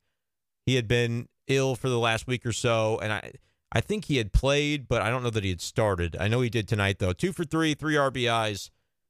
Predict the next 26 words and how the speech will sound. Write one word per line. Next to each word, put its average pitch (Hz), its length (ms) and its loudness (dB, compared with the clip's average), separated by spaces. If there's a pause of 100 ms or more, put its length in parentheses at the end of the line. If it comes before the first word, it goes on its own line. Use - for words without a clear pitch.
(480)
O 139 100 2
P 131 200 2
S 120 180 -2
now 120 160 0
at 101 100 -4
seven 123 320 -2
eighty-one 107 540 -2
for 92 160 -2
him. 87 460 0 (1040)
And 180 100 2
also, 233 380 2 (280)
dadgummit, 170 460 0
when 147 140 0
I 135 80 0
teased 190 480 -6
the 156 80 0
top 165 260 2
of 147 60 -6
the 117 80 -4
show, 117 500 0 (480)
there 135 140 2
was 120 160 0
definitely 135 500 0
one 123 260 0
thing 131 280 -2
I 104 240 0